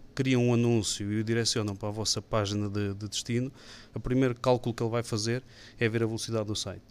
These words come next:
Numa ligação três G não pode nunca passar os quatro segundos. Se passar os quatro segundos, a Google já considera como uma experiência má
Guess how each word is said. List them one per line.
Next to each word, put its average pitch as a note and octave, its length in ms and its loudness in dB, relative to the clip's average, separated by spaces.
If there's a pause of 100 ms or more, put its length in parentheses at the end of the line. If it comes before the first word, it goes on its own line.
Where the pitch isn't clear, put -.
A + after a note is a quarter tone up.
(140)
Numa A#2+ 280 4
ligação A2 340 0
três A2+ 240 0
G A#2+ 200 -2
não B2+ 180 0
pode A2+ 360 -2 (240)
nunca A#2+ 440 2
passar A2+ 280 -2
os - 120 -8
quatro - 260 -4
segundos. F#2+ 440 -6
Se - 100 -10
passar - 260 -4
os G2+ 100 -6
quatro G#2+ 220 -6
segundos, G#2+ 280 -2
a G#2 40 -4
Google G#2 320 -2
já G#2 120 -2
considera G#2 420 -4
como G2+ 180 -4
uma A2+ 80 0
experiência G#2+ 420 -2
má G#2+ 240 -2